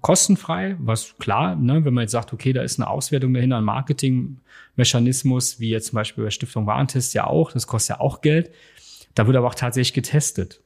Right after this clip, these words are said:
ja. Und, ähm, jetzt aber bei Fokus-Siegel beispielsweise, da wird nicht wirklich was getestet,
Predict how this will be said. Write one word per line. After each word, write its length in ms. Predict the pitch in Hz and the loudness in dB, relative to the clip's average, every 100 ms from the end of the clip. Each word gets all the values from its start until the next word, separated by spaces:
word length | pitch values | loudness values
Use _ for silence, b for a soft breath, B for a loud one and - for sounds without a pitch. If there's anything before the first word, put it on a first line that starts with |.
| - | -2
ja. 340 | 104 117 131 | 0 0 -2
Und, 420 | - 113 107 110 - | -2 0 0 -2 -2
ähm, 380 | 113 110 113 B B B | -2 -2 -4 B B B
jetzt 160 | - 110 | -2 0
aber 140 | 113 | 0
bei 160 | 110 107 | 0 -2
Fokus-Siegel 840 | - 135 147 151 - 156 151 156 - | 0 0 2 0 2 0 2 -2 -2
beispielsweise, 920 | - 151 - 156 - 143 156 147 165 B B B B B B B B _ - | -2 0 -2 -4 -4 -2 -2 0 -2 B B B B B B B B _ -8
da 160 | 98 | -4
wird 140 | 107 101 | 0 4
nicht 180 | 123 | 4
wirklich 300 | 127 131 127 | 4 -2 -2
was 160 | 110 - | -2 -4
getestet, 680 | - - 156 - 95 95 | -6 -2 -2 -2 -6 -8